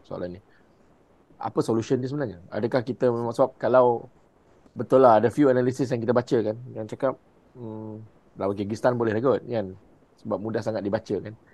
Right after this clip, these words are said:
And end of the day, kita menang game ni due to individual brilliance sebenarnya, Phil.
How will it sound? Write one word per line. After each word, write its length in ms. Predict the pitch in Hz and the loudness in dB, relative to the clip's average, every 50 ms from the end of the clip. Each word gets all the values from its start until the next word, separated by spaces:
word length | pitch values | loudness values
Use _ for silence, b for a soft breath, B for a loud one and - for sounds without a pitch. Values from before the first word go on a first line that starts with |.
| _ _ _ | _ _ _
And 140 | - 113 104 | -10 -8 -6
end 160 | - 120 117 | -6 -4 -4
of 160 | 123 110 120 | -2 -4 -4
the 60 | 110 110 | -2 0
day, 400 | 143 143 135 131 127 123 123 123 | 2 2 2 2 0 -2 -6 -8
kita 240 | - - - 135 | -10 -4 -2 -2
menang 400 | 123 127 131 131 131 131 131 120 | -2 -2 -2 -4 -4 -4 -2 -2
game 160 | 135 131 135 139 | -2 -4 -4 -4
ni 240 | 143 143 139 - - - 113 104 | -8 -8 -8 -10 -12 -16 -16 -10
due 240 | 98 117 120 123 | -8 -8 -8 -6
to 160 | - 123 120 120 | -6 -6 -4 -4
individual 400 | 120 113 123 120 110 117 120 113 | -4 -2 -2 -2 0 0 -2 -2
brilliance 480 | 107 120 127 120 113 107 92 92 92 | 0 -2 -2 0 -2 -2 -4 -6 -8
sebenarnya, 240 | 92 110 110 107 98 | -8 -6 -6 -6 -4
Phil. 200 | 95 95 85 | -6 -6 -8